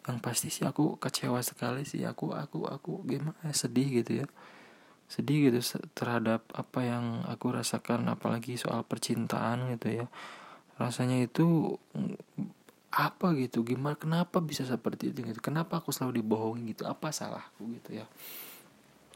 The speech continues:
Gitu ya. Apalagi kan niatnya, eh, tahun depan tuh mau serius gitu. Tapi apa yang hendak dikata gitu ketika hubungannya seperti ini? Itu hanya, hanya rasa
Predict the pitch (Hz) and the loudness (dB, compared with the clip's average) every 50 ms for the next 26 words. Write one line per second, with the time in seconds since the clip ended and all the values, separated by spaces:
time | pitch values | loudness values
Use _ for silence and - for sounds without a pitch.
0 | - - - _ _ - - - - - - - 127 - - 123 110 104 107 - | -20 -20 -20 _ _ -4 -4 -4 -4 -8 -20 -20 -20 -10 -6 -6 -6 -6 -8 -10
1 | - - - - - - - - _ _ - - - _ _ _ _ - - - | -14 -20 -20 -20 -20 -20 -20 -20 _ _ -20 -20 -20 _ _ _ _ -20 -20 -20
2 | _ _ - - - - - - - - - - - - - 123 - - 123 120 | _ _ 8 8 8 8 6 -2 -14 -18 -20 -20 -12 -8 -6 -4 0 2 2 2
3 | 120 113 117 113 - 139 139 139 135 - - 131 120 120 117 - - 131 135 135 | 2 2 0 0 0 0 0 0 -2 -4 -4 -2 -2 -2 -2 -2 -2 -2 -2 -2
4 | - - - - - - - - - - 135 131 127 123 123 - 127 120 117 - | -2 -4 -8 -10 -10 -12 -14 -16 -8 -4 -2 -2 0 -2 -2 -2 -2 -2 0 -2
5 | 135 139 131 123 120 - - 117 123 127 135 143 139 - - - - - 131 - | -2 0 0 0 2 2 2 2 4 6 6 6 6 4 2 -2 -6 -8 -12 -14
6 | - - - - - - - - - - - - - - - 135 - - 156 147 | -16 -20 -20 -20 -20 -20 -20 -20 -20 -20 -20 -20 -8 -4 -4 0 4 4 4 4
7 | 139 - 135 131 131 131 123 127 123 120 - - 120 - - 135 135 - - 143 | 4 4 4 4 4 2 0 0 -2 0 0 0 0 2 2 0 0 0 0 -2
8 | 131 127 123 - - - - - - 113 - - 120 123 120 120 120 123 123 120 | 0 0 -2 -2 -2 -2 -2 0 0 2 4 4 4 4 4 2 2 2 2 2
9 | 120 120 - - - - 127 - - 127 127 131 127 131 143 156 - - - - | 2 2 0 0 2 2 2 4 4 6 6 6 6 4 2 0 0 -4 -10 -20
10 | - - - - - - - - - - - - - - - - _ _ _ _ | -20 -20 -20 -20 -20 -20 -20 -20 -20 -20 -20 -20 -20 -20 -20 -20 _ _ _ _
11 | _ - _ _ _ _ - - 127 - - 170 170 - - 147 139 135 131 131 | _ -20 _ _ _ _ -8 -8 -2 2 4 6 6 6 4 4 2 2 2 2
12 | 135 139 139 135 131 - - - 139 127 - - 127 120 117 - | 2 2 2 2 2 2 0 0 0 0 2 4 4 4 4 2